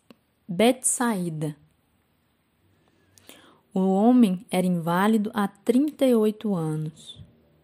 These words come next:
Uma vez por ano, a energia do Espírito invadia a piscina. Nesse momento,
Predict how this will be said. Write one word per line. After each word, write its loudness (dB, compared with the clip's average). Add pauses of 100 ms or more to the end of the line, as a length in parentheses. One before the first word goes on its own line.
(680)
Uma 0
vez 2
por -4
ano, -2 (840)
a 0
energia 2
do -2
Espírito -2
invadia 2
a 0
piscina. -6 (1200)
Nesse 2
momento, -2